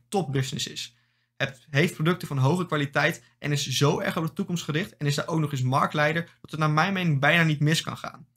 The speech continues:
Alleen, dit is wat ik al aangaf ingeprijsd. Je zal voor jezelf de afweging moeten maken of deze groei die ingeprijsd is,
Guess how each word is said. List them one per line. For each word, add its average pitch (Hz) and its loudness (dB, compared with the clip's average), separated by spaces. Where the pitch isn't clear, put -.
Alleen, 180 2
dit 156 -2
is 160 -6
wat 139 0
ik 160 0
al - -4
aangaf 131 -2
ingeprijsd. - -4
Je - -6
zal 185 4
voor 214 0
jezelf 180 4
de - -16
afweging 180 0
moeten 165 -2
maken 151 0
of 143 -8
deze 156 0
groei 185 0
die 175 -2
ingeprijsd 165 -2
is, 151 -8